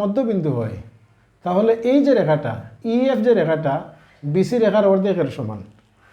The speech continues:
অথবা এটা বলা যায় বিসি রেখাটা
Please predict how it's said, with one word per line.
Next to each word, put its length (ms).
অথবা 340
এটা 180
বলা 240
যায় 320
বিসি 320
রেখাটা 580